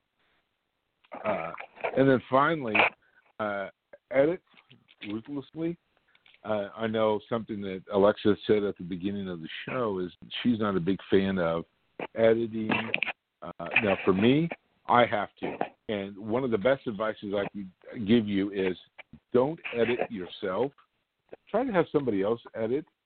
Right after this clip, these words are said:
because what happens is when you're reading that process, you know in your mind how you want it to read. And so your mind is already fixing the mistakes that it's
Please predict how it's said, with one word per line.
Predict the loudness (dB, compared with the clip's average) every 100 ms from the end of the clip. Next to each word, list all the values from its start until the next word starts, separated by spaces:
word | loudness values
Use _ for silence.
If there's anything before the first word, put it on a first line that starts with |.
| _ _ _
because | -4 4 4 4
what | 0 -2
happens | 0 0 2 0 -6 -4
is | -4 -2
when | -4 -2
you're | 2 2
reading | 2 2 2 0 -2 -4
that | -6 -6 0
process, | 0 0 0 0 0 -2 -8 _ _ _ -8
you | 2 4
know | 6 8 8
in | 6
your | 4 4
mind | 4 0 0 -4 -10 _ _
how | 0 2
you | 2 0
want | -2 -6
it | -6 -6
to |
read. | -6 -6 -8 -18 -20 _ _ _ _ _ _ _ -2
And | 0 4
so | 4 6 4 0 2
your | 2
mind | 4 2 0 -2 -6 -12 -16 _
is | -2 -2
already | -2 4 4 4 0 -4 -10 -14 _
fixing | -6 -6 _ -8 -6
the | -8
mistakes | -10 -12 -14 -20 0 2 4 0 -8 -20 -20 _ _ _ _ -2
that | 2 2
it's | 0